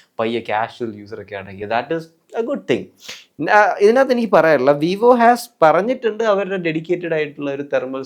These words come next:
സിസ്റ്റം, കൂളിംഗ് സിസ്റ്റം അവർ കൊണ്ടുവന്നിട്ടുണ്ട്. എന്നാൽ പോലും ഹീറ്റിംഗ് ഇനീഷ്യൽ ഇംപ്രഷൻസിനകത്ത് എനിക്കൊരു കൺസേൺ ആണെന്ന് തോന്നി. കാരണം ക്യാമറ ഒക്കെ ഉപയോഗിക്കുമ്പോഴും, ആ, വീഡിയോസ് ഒക്കെ എടുക്കുമ്പോഴും ചെറിയ ചെറിയ ഡൗട്ടും കാര്യങ്ങളൊക്കെ എനിക്ക് അവിടെ ഉണ്ട്. But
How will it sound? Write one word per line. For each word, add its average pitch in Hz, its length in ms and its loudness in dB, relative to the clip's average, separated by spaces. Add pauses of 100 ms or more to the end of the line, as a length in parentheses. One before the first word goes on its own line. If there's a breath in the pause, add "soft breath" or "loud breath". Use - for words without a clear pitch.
സിസ്റ്റം, 120 380 -12
കൂളിംഗ് 123 260 -8
സിസ്റ്റം 120 200 -8
അവർ 117 180 -10
കൊണ്ടുവന്നിട്ടുണ്ട്. 113 760 -4 (440 loud breath)
എന്നാൽ 208 280 0 (160)
പോലും 180 340 0 (640 soft breath)
ഹീറ്റിംഗ് 240 640 -4 (140)
ഇനീഷ്യൽ 190 400 -2
ഇംപ്രഷൻസിനകത്ത് 185 720 -6
എനിക്കൊരു 156 300 -8
കൺസേൺ 131 420 -8
ആണെന്ന് 127 400 -6
തോന്നി. 113 400 -6 (140)
കാരണം 107 360 -4 (140)
ക്യാമറ 110 300 -4
ഒക്കെ 117 160 -8
ഉപയോഗിക്കുമ്പോഴും, 113 500 -8 (400 soft breath)
ആ, 117 160 2
വീഡിയോസ് 123 280 2
ഒക്കെ 120 140 -2
എടുക്കുമ്പോഴും 123 440 -6
ചെറിയ 131 280 0
ചെറിയ 131 140 -2 (100)
ഡൗട്ടും 120 320 0
കാര്യങ്ങളൊക്കെ 127 420 -4
എനിക്ക് 127 180 -10
അവിടെ 127 180 -6
ഉണ്ട്. 120 120 -10 (140)
But 151 100 -2